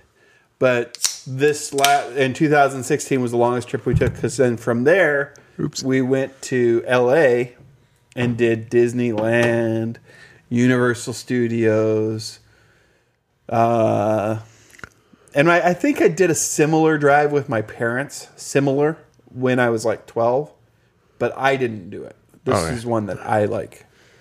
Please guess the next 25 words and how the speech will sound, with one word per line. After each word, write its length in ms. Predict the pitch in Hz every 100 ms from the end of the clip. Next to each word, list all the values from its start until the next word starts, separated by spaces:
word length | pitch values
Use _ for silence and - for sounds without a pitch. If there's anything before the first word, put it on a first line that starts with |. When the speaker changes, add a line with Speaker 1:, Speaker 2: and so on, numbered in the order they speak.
| -
Speaker 1:
had 200 | - 117
my 140 | 117 110
foot 260 | - 123
on 140 | 104 107
the 80 | 98
pedal 360 | - - - - -
for 120 | 131
most 320 | 117 110 -
of, 100 | -
for 160 | - 120
a 40 |
big 280 | 117 117 104
part 200 | - -
of 100 | 76
it. 100 | - - - - - -
Nicole 300 | 160 185 180
and 80 | 143
I 60 | 123
share 380 | - 120 113
the 100 | 113
driving 480 | 107 104 113 113 113 110 - - _ _ _ _ -
responsibility 640 | - 120 - 117 - 117 117
when 120 | 117
we're 160 | 107 107
together. 400 | 69 104 110 120